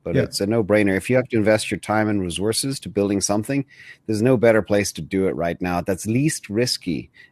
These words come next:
Speaker 1: and you get most return for your time investment.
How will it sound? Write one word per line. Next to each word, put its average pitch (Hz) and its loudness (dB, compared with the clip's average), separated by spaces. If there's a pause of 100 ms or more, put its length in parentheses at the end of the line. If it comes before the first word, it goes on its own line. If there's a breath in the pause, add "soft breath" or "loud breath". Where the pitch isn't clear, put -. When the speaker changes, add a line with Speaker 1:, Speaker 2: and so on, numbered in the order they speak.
Speaker 1:
and 104 0
you 104 0
get 110 0
most 107 -2 (420 loud breath)
return 113 2
for 104 0
your 90 0
time 104 -2
investment. 85 -4